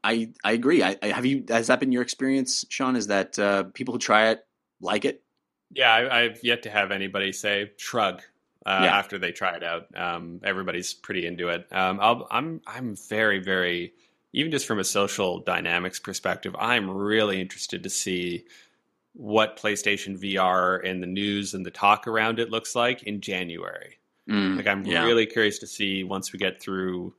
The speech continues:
Speaker 2: you know, Black Friday and Christmas and all that other stuff. I'm really interested to see what kind of impact this has on the zeitgeist, if we're still gonna be in for a slow steady march on V R, or if there's gonna be a big, if this is gonna be a big cresting wave in popularity,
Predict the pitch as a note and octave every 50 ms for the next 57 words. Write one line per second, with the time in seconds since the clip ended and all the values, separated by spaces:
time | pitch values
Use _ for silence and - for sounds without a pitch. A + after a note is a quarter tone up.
0 | _ _ _ _ _ _ - G3+ E3 C#3 C#3 C3 - - - G#2+ G#2+ A2 A2 A2
1 | G#2+ G#2+ G#2+ G#2+ G2+ G2 F#2 - - A2 G#2 - - G#2 G2+ G2 G2 F#2+ - -
2 | G2+ G2 F#2+ F#2+ F#2+ F#2+ F#2 F#2 F2+ F#2+ G2 - - G#2+ G2 - - F#2+ F#2+ F#2+
3 | G#2 A2 A#2 A#2+ A#2 A#2 A2 - - G#2+ G#2 G2 F#2 - - - G2 F#2+ F#2 F#2
4 | F#2+ G2 - - _ _ _ - G2+ - - - G#2+ G#2 G2+ F#2+ F#2 F#2 F#2 F#2+
5 | F2 E2+ - - F2+ - - E2+ E2+ F2 - F2+ F2 F2 F2 - F#2+ F2+ F#2+ -
6 | - A#2 B2 B2+ B2+ - - - - - G2+ - - - G#2+ G2+ F#2+ G2 F#2 F#2
7 | F2 F#2 F#2+ F#2 F#2 F#2+ F#2+ F#2 - - G2 F#2 F#2 F2+ F2+ F2+ F2+ - - -
8 | - - - _ _ - G2+ G2+ F#2+ - - - - - A#2 A#2 A2+ A2+ A2+ A2+
9 | A2 A2 A2 G#2+ G#2 - - _ _ _ _ _ - - - - - - A#2+ A#2
10 | A2+ A2 G2+ F#2+ G2 F#2+ G2 A#2 C#3 C3+ - - - - - B2 B2 B2 A#2+ -
11 | B2+ B2 B2 A#2+ A#2+ B2+ B2+ C3 C3+ C3+ C3+ - G#2 G#2 G2+ - G2+ G2 - -
12 | G#2 G2+ F#2+ G2+ G2+ F#2 F#2 - - G#2+ G#2 G2+ G2+ G2 G2 G2 F#2+ F#2 - -
13 | G2+ - - G#2 - G#2+ G2+ F#2 F#2+ F2+ F2 F2+ G2 F#2 - - - - A2+ G#2+
14 | - - - G#2 F#2+ F#2 F#2 F#2+ F#2+ F#2+ F#2 F#2 F2+ F2+ - - G2 F#2+ F2+ -
15 | F#2+ F#2 F2+ - G2 F#2 F#2 F#2 F#2 F#2 F2+ F2+ F2+ F2+ F2 -